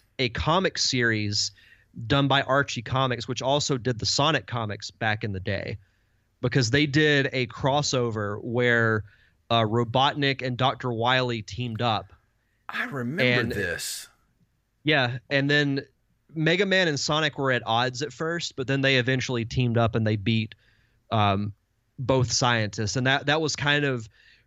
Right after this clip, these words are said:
Speaker 1: through that, they did this weird thing where they basically reset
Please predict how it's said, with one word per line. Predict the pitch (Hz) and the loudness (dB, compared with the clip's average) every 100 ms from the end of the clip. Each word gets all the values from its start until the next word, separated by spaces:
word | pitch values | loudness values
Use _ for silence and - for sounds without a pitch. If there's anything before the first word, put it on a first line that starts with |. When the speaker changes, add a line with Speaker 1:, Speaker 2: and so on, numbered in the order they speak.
| _ - | _ -20
Speaker 1:
through | - 151 175 190 | -10 -2 2 2
that, | 139 147 147 139 127 _ _ | 2 2 4 2 -2 _ _
they | 139 139 | -6 -2
did | 147 147 | -2 -4
this | 139 - | -6 -4
weird | 135 147 123 | -2 -2 0
thing | 143 135 | -2 0
where | 131 | 0
they | 123 123 | 0 0
basically | 127 127 131 131 127 120 | 2 0 -2 -2 0 0
reset | 113 117 113 135 123 - 135 127 120 | -2 -2 2 4 4 4 4 4 2